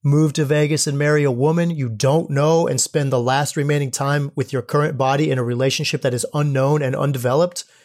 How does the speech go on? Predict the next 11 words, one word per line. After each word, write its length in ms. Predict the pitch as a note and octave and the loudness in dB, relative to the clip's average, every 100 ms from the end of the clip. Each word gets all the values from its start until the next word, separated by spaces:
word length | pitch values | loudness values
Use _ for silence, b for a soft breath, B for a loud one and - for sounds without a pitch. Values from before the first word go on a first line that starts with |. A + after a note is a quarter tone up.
| b b b | b b b
I 60 | E3 | 0
mean, 160 | E3+ - | 2 2
ask 280 | F#3+ G#3+ G3 | 0 0 -2
yourself, 400 | D#3 D3+ A2+ C#3 | 0 0 -2 -2
would 200 | E3+ D3+ | 0 0
you 140 | F3 | 0
really 500 | C3+ C3+ E3 G3+ G3+ | 0 2 4 4 2
do 220 | C#3 G3 | 2 0
that? 220 | D#3 A2+ - | 2 -2 -4
Really, 460 | B2+ C3+ G#3+ F#3 | -4 2 2 2
brother? 400 | B2 A2+ A2+ - | 0 -2 -6 -10